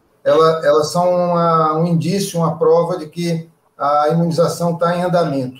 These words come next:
porque a imunização, ela exige um esforço do, do nosso organismo e a gente sente, portanto, alguns efeitos colaterais dessa, algumas reações adversas dessa,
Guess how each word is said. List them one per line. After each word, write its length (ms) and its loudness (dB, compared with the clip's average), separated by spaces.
porque 400 -4
a 340 0
imunização, 720 -2
ela 260 4
exige 460 -4
um 120 -6
esforço 540 -2
do, 360 -8
do 80 -6
nosso 260 -2
organismo 520 0
e 40 0
a 40 0
gente 260 -4
sente, 400 -6
portanto, 920 -2
alguns 380 0
efeitos 340 -2
colaterais 720 0
dessa, 560 -4
algumas 360 0
reações 400 0
adversas 560 -2
dessa, 540 -2